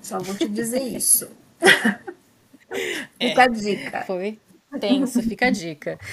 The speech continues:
Speaker 2: É, o que você faria nessa, nessa, ne-, nesse lugar? Como você evitaria isso? Não tem como, né?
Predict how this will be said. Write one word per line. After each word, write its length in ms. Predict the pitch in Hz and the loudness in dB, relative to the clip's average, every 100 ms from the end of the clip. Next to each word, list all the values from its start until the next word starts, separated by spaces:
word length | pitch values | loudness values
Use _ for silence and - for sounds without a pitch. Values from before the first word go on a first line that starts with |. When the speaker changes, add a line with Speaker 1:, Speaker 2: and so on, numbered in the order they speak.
| - - | -10 -2
Speaker 2:
É, 480 | 170 170 170 170 170 | 2 2 2 2 0
o 60 | |
que 120 | 202 269 | -2 -2
você 200 | 311 302 | -2 0
faria 380 | 254 208 208 208 | 0 2 2 0
nessa, 360 | 208 214 202 | 0 0 -2
nessa, 420 | 196 202 - 196 | -2 -4 -2 -2
ne-, 220 | 175 180 - _ - - - | -4 -8 -12 _ -20 -18 -6
nesse 260 | 202 202 | -4 -2
lugar? 440 | 208 190 165 160 160 _ _ _ _ _ _ _ - | -2 0 0 0 -2 _ _ _ _ _ _ _ -4
Como 180 | 240 247 | 0 0
você 200 | 262 233 | 0 0
evitaria 560 | 214 220 202 190 185 | 0 2 2 2 -2
isso? 380 | 170 170 - 165 - _ _ _ _ _ | -2 -6 -10 -12 -14 _ _ _ _ _
Não 80 | 302 | -8
tem 140 | 427 415 | -6 2
como, 260 | 294 277 | 4 4
né? 200 | 226 233 | 2 -4